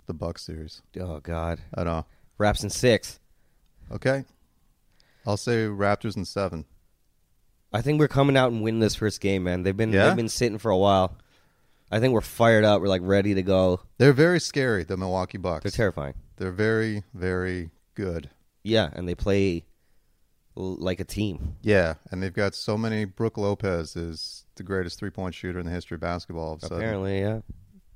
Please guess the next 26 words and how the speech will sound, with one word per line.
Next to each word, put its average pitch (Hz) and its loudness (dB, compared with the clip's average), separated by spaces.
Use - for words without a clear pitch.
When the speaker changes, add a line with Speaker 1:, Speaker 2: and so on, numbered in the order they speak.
Speaker 1:
They, 104 2
they 117 0
just 110 -4
have 135 0
so - -4
many 123 0
good. 113 -2
Listen, - -10
they're 95 -6
good. - -20
Speaker 2:
Yeah. 117 -2
Speaker 1:
They're 110 -6
good. 104 -6
If 120 -6
they 160 4
play, 180 2
if 147 -4
the 143 0
Raptors 131 0
play 131 -2
like 127 0
they 120 -4
did 107 0
in, 95 -4
against 104 -4
Philadelphia, 104 2